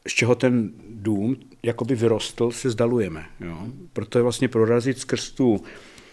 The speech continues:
eh, skrz tu stěnu nebo, nebo kruh stále, stále obtížnější. A k tomu ještě ke všemu vlastně, eh, přibývá, eh, i prostřednictvím těch technologií ten, ten svět virtuální, jo. My jsme vlastně, jakoby odbočujeme od toho,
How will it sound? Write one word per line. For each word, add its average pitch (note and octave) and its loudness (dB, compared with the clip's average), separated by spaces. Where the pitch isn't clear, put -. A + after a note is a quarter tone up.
eh, C#2+ -10
skrz - -8
tu - -6
stěnu A#2+ 4
nebo, G#2 0
nebo F2 -10
kruh A#2 2
stále, A#2 0
stále A2+ -2
obtížnější. G#2 -6
A G2 -8
k - -20
tomu C3 2
ještě C3+ -2
ke - -4
všemu C3+ 2
vlastně, B2 0
eh, F#2+ -8
přibývá, A#2 0
eh, F#2+ -8
i C3+ 6
prostřednictvím A#2+ -2
těch A2+ -2
technologií A2+ -2
ten, A#2 0
ten G#2+ -2
svět B2 0
virtuální, F2 -4
jo. F2 -12
My G2+ -8
jsme - -10
vlastně, A#2 -2
jakoby A#2+ 0
odbočujeme A#2 0
od A2 -4
toho, B2+ 0